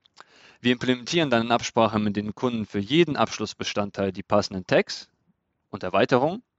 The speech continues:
und schicken dann die Excel-Datei zum Kunden zurück. Diese Excel-Datei mit den implementierten Tags dient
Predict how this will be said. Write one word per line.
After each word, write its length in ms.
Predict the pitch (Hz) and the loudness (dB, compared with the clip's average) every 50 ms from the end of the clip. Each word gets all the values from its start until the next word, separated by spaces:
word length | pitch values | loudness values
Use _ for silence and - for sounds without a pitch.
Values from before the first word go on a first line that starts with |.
| _ _ _ - - - - - - | _ _ _ -20 -20 -20 -20 -20 -4
und 180 | - 127 135 - | 0 0 2 4
schicken 300 | - 196 190 - 175 160 | 4 2 2 2 2 2
dann 140 | 151 147 139 | 2 2 4
die 80 | 127 | 2
Excel-Datei 520 | 123 120 - - 147 143 143 131 - 135 131 | 2 4 4 4 6 6 6 6 6 4 2
zum 300 | - - 131 127 127 - | 2 0 -6 -8 -6 -4
Kunden 280 | - 113 104 101 104 | -4 -4 -4 -6 -8
zurück. 380 | 98 - 101 92 95 - - - _ _ _ _ _ _ _ _ _ _ _ _ _ _ _ _ _ _ - | -10 -8 -8 -8 -8 -8 -12 -14 _ _ _ _ _ _ _ _ _ _ _ _ _ _ _ _ _ _ -8
Diese 520 | 117 113 110 120 120 117 113 110 110 101 - | -6 0 4 6 8 8 8 8 6 4 2
Excel-Datei 800 | - 117 110 - - 196 208 151 117 - - 101 104 120 151 - - _ _ _ _ | -2 -6 0 4 6 6 8 6 6 4 4 2 2 2 0 -4 -8 _ _ _ _
mit 140 | - 110 - | -6 -4 -4
den 140 | 110 107 - | -4 -4 -6
implementierten 640 | 110 - 110 110 104 104 - - 101 95 98 - | -6 -6 -4 -4 -4 -4 -4 -4 -6 -6 -6 -2
Tags 420 | - 160 196 214 - - - - - _ _ _ _ _ | 0 2 2 2 2 2 2 2 2 _ _ _ _ _
dient 640 | 107 104 113 120 117 113 113 98 - - - - | _ _ -6 -6 -6 -6 -6 -10 -12 -14 -16 -16